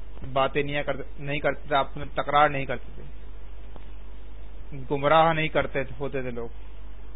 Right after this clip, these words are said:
عالم سے ہی سنا، عالم کی طرف چلا گیا۔ لیکن فی زمانہ اتنا زمانہ خراب ہو گیا ہے کہ ہر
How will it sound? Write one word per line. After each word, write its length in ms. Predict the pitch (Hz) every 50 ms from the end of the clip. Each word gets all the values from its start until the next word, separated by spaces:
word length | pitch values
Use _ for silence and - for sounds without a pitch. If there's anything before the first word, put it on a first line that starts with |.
| - - - - - - - - -
عالم 320 | 151 151 147 147 156 160 156
سے 120 | - 165
ہی 60 | 151 139
سنا، 180 | - 151 143 151
عالم 300 | 147 143 139 139 147 143
کی 120 | - 151
طرف 240 | 143 - 135 135 131
چلا 180 | - 139 120 123
گیا۔ 120 | 123 127
لیکن 220 | 131 139 - 156 143 -
فی 100 | - 147
زمانہ 380 | 131 131 127 127 131 135 139 147
اتنا 640 | 147 139 135 - 143 139 143 143 143 139 139 135 135 131 - - - - - - - - - - - - - - - - - - - 139 123
زمانہ 300 | 123 127 123 127 131 135 131 -
خراب 220 | 135 127 139 143
ہو 160 | 135 131 123
گیا 140 | 123 123 123
ہے 120 | 123 127 135 147 - - - - - - - - - - - - - - - - -
کہ 80 | 139
ہر 260 | 139 - 135 147 151